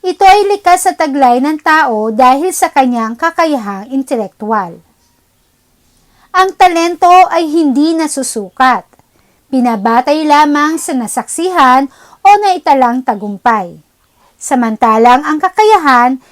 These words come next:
ito ay nasusukat sa pamagitan ng pamantayang pagsusulit. Ayon kay Brian Greene, ang pagtutuon ng atensyon ng marami sa talento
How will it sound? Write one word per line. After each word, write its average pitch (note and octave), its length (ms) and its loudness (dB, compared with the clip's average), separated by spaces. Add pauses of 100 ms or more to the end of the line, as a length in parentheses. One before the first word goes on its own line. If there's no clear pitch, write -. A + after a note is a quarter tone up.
(140)
ito F#4 320 0
ay F4+ 240 2
nasusukat C4+ 880 -4 (320)
sa - 160 -6
pamagitan E4 800 2
ng C#4 160 -2
pamantayang A3+ 960 -2
pagsusulit. G#3 720 -6 (1800)
Ayon G#4 400 2
kay C#4+ 160 -4
Brian A#3 560 0
Greene, A#3 480 -4 (1000)
ang C#4 160 -2
pagtutuon D4 920 0
ng C4 160 -6
atensyon C#4 840 -2
ng B3+ 220 -2
marami A3+ 640 -2
sa A3 160 -4
talento A#3 880 -4